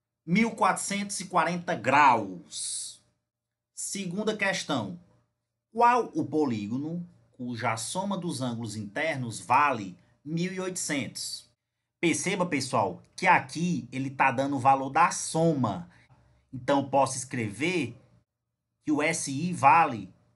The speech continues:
mil e oitocentos graus. Ora, pessoal, mas ele quer saber quem é um polígono. O que é que eu vou fazer? Eu já sei que no lugar do S I, eu posso escrever cento e oitenta vezes N menos dois,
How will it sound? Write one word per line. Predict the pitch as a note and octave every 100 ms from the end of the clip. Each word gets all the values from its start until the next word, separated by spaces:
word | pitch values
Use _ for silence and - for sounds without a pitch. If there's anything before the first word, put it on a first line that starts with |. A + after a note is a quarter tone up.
| _ _ _ _ _ -
mil | A2+ F3 G#3+
e | G#3
oitocentos | G3 F#3 F3+ F3+ F3
graus. | F#3+ F#3+ A#2+ G#2 - - - _ _
Ora, | A#3+ A#3
pessoal, | F3 C#3+ - A#2+
mas | A#2+ D3+
ele | F3+ E3+
quer | E3+
saber | D#3+ B2+ A#2 D#3
quem | D#3+
é | D3
um | C#3+
polígono. | G3 G3+ D3 A2+ G2+ G2+
O | D3
que | G3+
é | G3
que |
eu | F#3
vou | F#3
fazer? | G3 F#3+ D#3+ B2+ G2+ E2+ - - -
Eu | F#3+
já | F3+ E3+
sei | C3 C#3+ D#3+ C3+ F#2+ - - -
que | -
no | D3+ D3+
lugar | D#3 C3+ A#2+
do | A2+ D#3
S | F3 -
I, | A#2 C#3 C3+ F#2+ - _ _ _
eu | F3+ F3+
posso | D3 -
escrever | - G#2+ F#2 C#3 B2+ G2 _ _ _
cento | - A2+
e | D#3
oitenta | D#3+ E3+ F3+ G3
vezes | E3+ E3
N | E3 E3
menos | E3 F#3 F#3
dois, | G3+ A2 - -